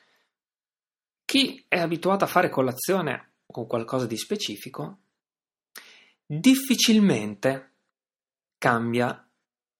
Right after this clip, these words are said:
i suoi gusti, cambia le sue preferenze, cambia le sue abitudini.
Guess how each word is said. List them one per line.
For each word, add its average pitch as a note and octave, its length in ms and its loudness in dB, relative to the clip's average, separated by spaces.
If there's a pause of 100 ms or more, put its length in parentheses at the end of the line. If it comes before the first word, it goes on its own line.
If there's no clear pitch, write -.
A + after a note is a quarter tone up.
(140)
i - 60 -6
suoi C3+ 260 4
gusti, C3 600 -6 (920)
cambia C3+ 340 2
le C3+ 100 0
sue C#3 160 0
preferenze, C3+ 800 -2
cambia C3+ 400 2
le C#3 120 -2
sue C3+ 180 -4
abitudini. B2+ 720 -10